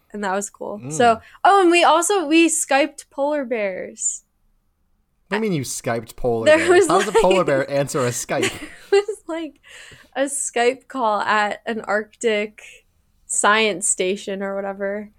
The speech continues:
Speaker 1: and there were polar
Speaker 2: Mm-hmm.
Speaker 1: bears. Anyway, so they had this panel, and this guy who looked like Santa was speaking on the issue of Yosemite.
Speaker 2: Mm-hmm.
Speaker 1: And he was talking about, like,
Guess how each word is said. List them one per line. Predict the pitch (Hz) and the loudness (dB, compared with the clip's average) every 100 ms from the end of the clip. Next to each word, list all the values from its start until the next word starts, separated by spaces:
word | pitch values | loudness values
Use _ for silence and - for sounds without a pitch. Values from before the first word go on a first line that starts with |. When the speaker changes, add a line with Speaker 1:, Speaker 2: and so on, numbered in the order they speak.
| _ _ _ - | _ _ _ -8
Speaker 1:
and | 240 | 2
there | 269 | 4
were | 285 | 4
polar | 285 311 294 | 2 4 2
Speaker 2:
Mm-hmm. | 240 | 0
Speaker 1:
bears. | 196 196 202 - | -4 -4 -6 2
Anyway, | 247 202 147 - _ | 4 4 0 -8 _
so | - 262 254 254 247 _ _ _ _ - | -4 2 4 4 0 _ _ _ _ -2
they | |
had | 302 320 | 0 2
this | 320 - | 0 -2
panel, | - 277 240 202 214 240 _ _ _ _ - | -6 -4 -4 -4 -8 -10 _ _ _ _ -2
and | 262 | 2
this | 269 254 | 4 4
guy | 233 240 302 | 2 2 2
who | 294 | 0
looked | 294 277 277 | -2 -2 -2
like | 233 - | -4 -4
Santa | - - 214 220 214 196 - - _ _ | -6 -4 -4 -4 -6 -10 -10 -12 _ _
was | 226 214 | -4 -2
speaking | - 254 247 247 | -2 -4 -2 0
on | 226 208 | 0 0
the | 185 208 | -2 -2
issue | 208 - 196 | -6 -4 -4
of | 185 196 | -4 -4
Yosemite. | 185 190 196 180 190 220 240 262 254 _ _ _ _ _ | -6 -6 -8 -8 -6 -2 -2 -4 -10 _ _ _ _ _
Speaker 2:
Mm-hmm. | 123 117 107 104 _ | -12 -12 -12 -18 _
Speaker 1:
And | 220 | 0
he | 220 | 0
was | 220 | 0
talking | - 226 226 233 220 | 0 0 0 -2 -2
about, | 202 185 123 | 0 0 0
like, | 180 180 | -4 -8